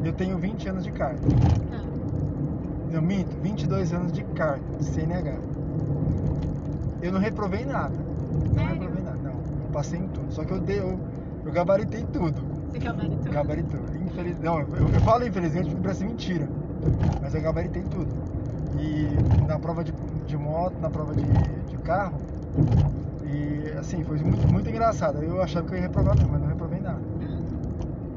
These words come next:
Speaker 1: Mas tem amigo meu aí que já andava de carro, já tinha, reprovou.
Speaker 2: Reprovou?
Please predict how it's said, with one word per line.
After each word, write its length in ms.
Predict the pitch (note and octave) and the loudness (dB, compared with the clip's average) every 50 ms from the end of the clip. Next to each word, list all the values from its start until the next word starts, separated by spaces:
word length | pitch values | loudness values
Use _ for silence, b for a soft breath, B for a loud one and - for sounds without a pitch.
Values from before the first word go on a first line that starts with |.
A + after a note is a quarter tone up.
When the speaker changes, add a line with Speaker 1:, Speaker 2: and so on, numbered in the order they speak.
| - - | -2 2
Speaker 1:
Mas 160 | - D#4+ - - | 4 4 6 6
tem 120 | - B3+ | 6 6
amigo 280 | B3+ B3 B3 B3+ B3 A#3+ | 6 4 2 0 0 0
meu 200 | G3 F#3+ A3 A#3 | 0 0 2 2
aí 120 | A3+ G#3+ - | 0 0 0
que 180 | - A2+ - F3 | -2 -2 0 2
já 180 | G#3 G#3 A3 | 2 2 2
andava 340 | A3+ G#3 F#3+ G3+ G3+ G3+ G#3 | 2 2 2 4 4 4 4
de 160 | G3+ - - - | 4 4 6 6
carro, 600 | - D#3+ D#3 D#3 D#3 E3+ F#3+ F#3+ E3+ D#3 D3 C#3+ | 6 4 4 4 4 2 2 2 0 0 -2 -2
já 100 | D#3+ E3+ | -2 -2
tinha, 560 | D3 - - - D#3+ D#3 F#3 G#3+ G#3 F#3+ D#3+ - - - - - - - - - - | -2 -4 -2 -2 -2 -2 -2 -2 -2 -2 -2 -2 -2 -4 -4 -4 -2 0 2 2 4
reprovou. 520 | - - - - B3 A#3+ - F3+ F3+ - - - - - - - - | 4 4 4 4 4 2 2 2 0 0 0 -2 -4 -6 -6 -6 -6
Speaker 2:
Reprovou? 540 | - - - - - - - - E3 F3+ F3 | -4 -4 -4 -6 -6 -6 -6 -4 -2 -2 -2